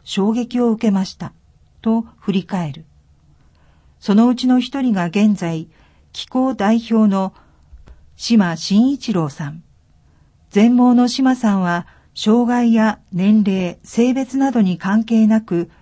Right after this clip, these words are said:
一人一人が違いを認め合える社会を作ろうと、函館で活動していた。自分より二歳年下だが、ポジティブでアクティブな考え方ができる人、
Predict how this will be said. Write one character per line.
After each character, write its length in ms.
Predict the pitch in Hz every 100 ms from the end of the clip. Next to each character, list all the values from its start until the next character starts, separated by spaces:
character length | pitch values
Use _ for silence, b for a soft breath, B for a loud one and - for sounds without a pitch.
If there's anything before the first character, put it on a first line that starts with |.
| b
一 280 | - - 233
人 120 | 247
一 240 | 233 -
人 160 | 269 226
が 180 | 180 170
違 520 | 165 - 185 196 226
い 80 | 226
を 120 | 220
認 260 | 196 214 247
め 180 | 247
合 140 | 254 262
え 80 | 277
る 120 | 233
社 160 | -
会 300 | 190 233 208
を 120 | 175 160
作 280 | - - 226
ろ 160 | 247
う 40 | 233
と、 320 | 175 165 165 b b
函 280 | - 165 220
館 260 | 214 214 196
で 120 | 185
活 300 | 170 165 190
動 180 | 196 180
し 80 |
て 120 | - 165
い 100 | 160
た。 220 | 165 165 _ _ _ _ _ _ _ _ _ 165
自 140 | 160
分 220 | 214 233
よ 140 | 233 214
り 140 | 185
二 140 | 185
歳 280 | 254 269 226
年 320 | - 185 -
下 240 | 214 - 226
だ 140 | 214
が、 240 | 190 170 180 b b b
ポ 140 | - 247
ジ 160 | 233
テ 100 | 208
ィ 40 | 175
ブ 120 | 175
で 260 | 170 - -
ア 160 | 185
ク 140 | 233 -
テ 100 | 269
ィ 40 |
ブ 100 | 240
な 160 | 196 175
考 320 | 175 180 208
え 140 | 220
方 260 | 220 214 208
が 160 | 208 196
で 160 | 196
き 160 | 214 254
る 100 | 208
人、 360 | - - 156